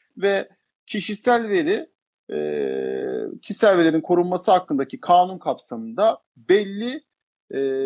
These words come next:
düzenlemelere tabi tutulmuştur. Hem kamu kurumları hem özel sektör,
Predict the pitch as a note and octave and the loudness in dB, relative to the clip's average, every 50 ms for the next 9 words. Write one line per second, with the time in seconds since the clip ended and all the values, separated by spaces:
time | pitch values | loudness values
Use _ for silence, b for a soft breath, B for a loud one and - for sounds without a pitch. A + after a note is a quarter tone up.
0 | C3+ C3+ C3 B2 D#3+ F3 E3+ A3+ A3+ A3+ A3+ A3+ A3+ A3+ A3+ A3+ A#3 A#3+ A#3 A#3+ | -4 -4 -6 -8 -10 -2 2 4 4 4 2 0 -2 0 2 2 2 2 0 -2
1 | - G3+ E3 C3+ A#2 A#2 G#2+ _ _ _ - A2+ G#2+ G#2+ G#2 - - - F#3 G#3 | 0 2 2 2 2 -2 -10 _ _ _ -20 -20 -20 -20 -20 -20 -18 -14 -14 -14
2 | G3+ _ _ _ _ _ _ _ _ _ - G3+ G#3+ A3+ B3 C4 _ _ _ - | -14 _ _ _ _ _ _ _ _ _ -4 -2 -2 -2 -2 -6 _ _ _ -8
3 | - A3 A3 G#3+ - - F#3+ D#3 C3+ B2 A#2 G#2+ G#2 G2 G#2 - - - - E3+ | -6 -6 -6 -6 -10 -10 -8 -8 -6 -6 -6 -8 -10 -12 -12 -14 -14 -12 -6 -2
4 | D#3+ D#3+ - - - - C#3+ C3+ B2 D3+ D#3 D#3 D#3+ - - C#3+ A#2 - _ - | -2 -2 -2 -4 -8 -6 -6 -4 2 4 4 4 4 2 -6 -10 -10 -10 _ -12
5 | - - - | -10 -10 -10